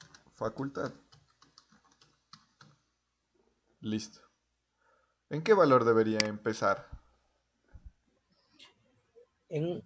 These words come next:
Speaker 2: cero cero uno o en
Speaker 1: ¿Será?
Speaker 2: uno.
Speaker 1: En uno, en cero cero uno.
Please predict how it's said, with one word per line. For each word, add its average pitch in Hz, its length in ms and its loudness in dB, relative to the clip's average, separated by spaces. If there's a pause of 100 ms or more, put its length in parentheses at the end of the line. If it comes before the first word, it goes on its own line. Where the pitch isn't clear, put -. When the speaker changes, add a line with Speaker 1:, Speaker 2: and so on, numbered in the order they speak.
Speaker 2:
cero 156 400 4
cero 156 320 6
uno 170 340 2 (1400)
o 135 120 6
en 139 60 4
Speaker 1:
¿Será? 143 100 4
Speaker 2:
uno. 110 340 0 (1400)
Speaker 1:
En 85 180 -14
uno, 131 480 -8 (220)
en 82 180 -18
cero 95 300 -12
cero - 260 -14
uno. 127 400 -10